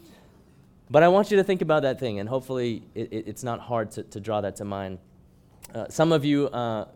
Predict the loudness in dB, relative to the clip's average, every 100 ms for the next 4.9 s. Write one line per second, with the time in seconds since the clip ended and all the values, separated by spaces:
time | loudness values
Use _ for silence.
0 | -6 0 2 6 8 6 4 0 -6 -8
1 | -8 -10 -2 0 0 0 -2 -2 -2 -4
2 | -2 -4 -2 -4 -2 0 0 0 -2 -2
3 | -2 -4 -4 -6 -2 0 0 -2 -4 -4
4 | -4 -4 -4 -6 -6 -6 -6 -6